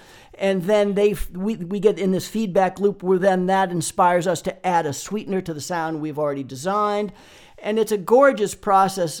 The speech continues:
of, of kind of s-, of symbiosis, that,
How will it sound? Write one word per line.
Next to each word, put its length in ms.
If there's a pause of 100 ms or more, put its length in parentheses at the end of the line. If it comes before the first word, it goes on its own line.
(120)
of, 480
of 440
kind 200
of 100
s-, 260
of 340
symbiosis, 1040 (420)
that, 300